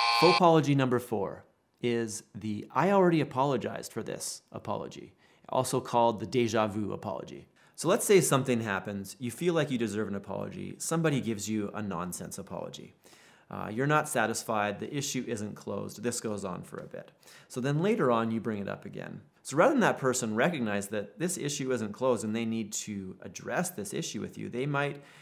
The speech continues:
throw out a déjà vu apology, and it's something like, "Well, I already apologized for that."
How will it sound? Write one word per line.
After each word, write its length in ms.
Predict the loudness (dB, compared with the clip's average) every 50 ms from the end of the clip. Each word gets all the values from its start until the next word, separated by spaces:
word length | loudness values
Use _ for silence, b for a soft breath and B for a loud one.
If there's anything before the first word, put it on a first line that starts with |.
| B B B B -12
throw 340 | -4 0 2 2 4 4 2
out 240 | 2 0 0 -2 -4
a 60 | -6
déjà 360 | -6 -4 -6 -4 -4 -6 -6
vu 140 | -6 -6 -8
apology, 400 | -8 -8 -8 -8 -8 -8 -8 -10 -10
and 100 | -10 -8
it's 80 | -8 -6
something 260 | -6 -6 -6 -8 -8
like, 180 | -8 -8 -2
"Well, 120 | 0 2 4
I 160 | 6 6 8
already 200 | 8 10 10 10
apologized 680 | 8 8 6 6 8 6 6 4 2 -4 -4 -6 -10 -10
for 140 | -12 -10 -8
that." 340 | -8 -8 -8 -8 -12 -14